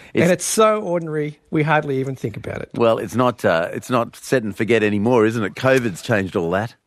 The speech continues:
Speaker 2: Oh, exactly. It's a great time to talk about this because in central business districts and high-rise apartment buildings the world over, including here in Sydney,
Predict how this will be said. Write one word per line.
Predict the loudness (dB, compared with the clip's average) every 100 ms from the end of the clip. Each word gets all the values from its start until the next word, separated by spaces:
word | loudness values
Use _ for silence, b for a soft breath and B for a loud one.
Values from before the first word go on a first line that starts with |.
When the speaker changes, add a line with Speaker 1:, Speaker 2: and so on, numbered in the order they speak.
| _ _ -10
Speaker 2:
Oh, | -6 -4
exactly. | -4 -2 -2 -2 -4 -4
It's | -4
a |
great | -2 -2 -2
time | -2 -4
to | -2
talk | -4 -4
about | -2 -4 -4
this | -8 -8
because | -6 -2 -2 -2
in | -4 -2
central | 0 0 0 -2
business | -2 -4 -6 -4
districts | -6 -2 -2 -2 -2
and | -4
high-rise | 0 2 2 0 -2
apartment | -2 -2 -2 -2 -4
buildings | -4 -4 -4 -4
the | -2
world | 0 0 2
over, | 0 -2 -6
including | -6 -2 -2 0 -4
here | -2 -2 -2 -4
in | -8
Sydney, | -6 -6 -4 -6